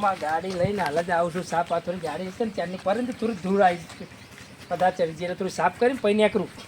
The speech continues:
હા. આજે મારા ગામનો બધો કામ પડી મૂકવાનો છે મારે. ચિંતા ના કરો, તમારું કામ આજ પહેલાં થઈ જશે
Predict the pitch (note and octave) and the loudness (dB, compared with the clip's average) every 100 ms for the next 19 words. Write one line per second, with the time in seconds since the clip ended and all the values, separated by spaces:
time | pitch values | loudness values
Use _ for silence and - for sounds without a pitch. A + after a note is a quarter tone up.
0 | - D#3 D3+ - - - - - - D#3+ | -10 -6 -6 -8 -18 -18 -20 -20 -10 -6
1 | D#3+ G3+ D#3+ D#3+ F#3+ F3+ F3 E3+ F#3 F#3 | -4 -2 0 2 2 4 0 2 -2 -2
2 | C#3+ G3 G3+ G3+ G3 F3+ F#3 E3+ F3 E3 | 2 4 6 4 0 0 0 -4 -2 0
3 | F3 G#3+ A3+ F#3+ F#3 F#3 - - G#3+ G3+ | 2 2 6 6 4 0 -8 -6 -2 4
4 | C4 C4 C#4 - B3+ C4+ C#4+ C#4+ C4+ C#4 | 6 8 6 12 12 12 12 12 12 12
5 | C#4 C4+ B3 C4 C4 C4+ C4 F#3 | 12 12 12 12 12 12 12 12